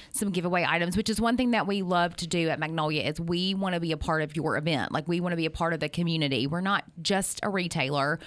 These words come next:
We wanna help the community grow. We wanna see your event succeed.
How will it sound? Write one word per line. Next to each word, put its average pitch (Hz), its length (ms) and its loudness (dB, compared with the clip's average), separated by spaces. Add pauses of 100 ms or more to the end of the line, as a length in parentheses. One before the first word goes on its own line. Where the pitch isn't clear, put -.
(200)
We 190 120 -2
wanna 175 440 0
help 160 300 0
the 160 80 -2
community 160 520 -2
grow. 202 560 0
We 180 180 -2
wanna 160 260 -2
see 151 320 -2
your 170 340 -2
event 214 340 0
succeed. 226 920 -2